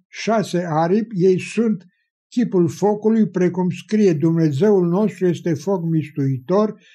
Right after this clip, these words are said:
scaunul lui pară de foc, iar îmbrăcămintea slavei Domnului este ca focul.” Și în alt loc zice: „Cel ce faci pe îngerii tăi duhuri și pe slugile tale pară de foc.”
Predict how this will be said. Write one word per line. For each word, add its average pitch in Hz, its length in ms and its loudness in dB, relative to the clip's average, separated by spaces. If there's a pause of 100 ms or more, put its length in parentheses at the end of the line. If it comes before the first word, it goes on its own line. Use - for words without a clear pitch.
(160)
scaunul 185 840 2
lui 185 240 2
pară 202 460 0
de 156 160 2
foc, 233 380 -2 (260)
iar 175 240 0
îmbrăcămintea 170 920 0
slavei 165 680 0
Domnului 185 680 2
este 165 340 0
ca 156 200 -4
focul.” 143 520 -2 (320)
Și - 140 -8
în 156 120 0
alt 185 280 0 (540)
loc 165 320 2
zice: 147 520 -2 (680)
„Cel 202 400 2
ce 175 160 -2
faci 180 420 -4
pe 175 160 0
îngerii 156 400 2
tăi 151 260 2
duhuri 139 540 0
și 131 120 -10
pe 139 200 -4
slugile 143 680 0
tale 151 560 -4
pară 165 380 0
de 139 200 -2
foc.” 131 420 -8